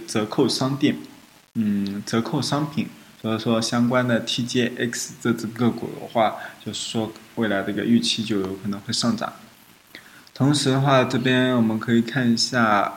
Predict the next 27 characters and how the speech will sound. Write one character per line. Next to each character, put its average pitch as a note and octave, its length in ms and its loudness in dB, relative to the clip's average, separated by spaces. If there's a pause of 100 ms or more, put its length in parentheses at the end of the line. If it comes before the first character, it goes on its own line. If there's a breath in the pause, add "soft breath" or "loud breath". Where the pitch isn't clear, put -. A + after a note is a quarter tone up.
嗯， G#2+ 420 -2
云 A2 240 4
计 E3+ 140 2
算， - 400 0
嗯， G#2 260 -4
云 A2 140 4
计 A#2+ 140 0
算 A#2+ 440 6
今 C3 160 0
天 B2+ 220 4
应 B2 100 2
该 B2+ 160 4
说 B2 220 2
有 G#2 140 6
个 G#2 100 -4
小 G2+ 140 -4
爆 G#2+ 200 0
发。 A#2 320 0 (420 loud breath)
那 A#2 200 4
工 C3 240 2
信 C3 260 4
部 B2+ 180 4
推 B2+ 180 4
动 A#2 240 6
云 A2 200 2
计 A#2+ 240 2
算 A#2+ 380 2